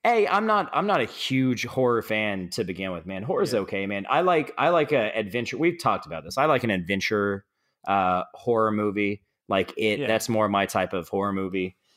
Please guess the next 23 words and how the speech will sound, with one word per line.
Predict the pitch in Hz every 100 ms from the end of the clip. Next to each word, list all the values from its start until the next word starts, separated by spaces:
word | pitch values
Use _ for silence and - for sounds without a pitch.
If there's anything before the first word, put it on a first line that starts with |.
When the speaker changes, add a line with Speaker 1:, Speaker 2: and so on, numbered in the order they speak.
| _ -
Speaker 1:
Um, | 104 101 95 98
so | - 107
like | 104 90
The | 104
Hills | 110 143 131
Have | 120 110
Eyes | 104 98 -
is | 85
never | 95 90 80
just | 78 85
going | - 90 85
to | 101
appeal | 85 - 87
to | - 85
me | 85
to | 76 76
begin | 76 73 73
with. | 67 67
So | - 76 67 69 - _ _ - 80
Speaker 2:
Yeah. | 80 78 _ _ _ _ _ _ _ _ _ _ _ _ _ _ _ _ _ _ _ _ _ -
I'm | 123
one | 135
hundred | 131 123 117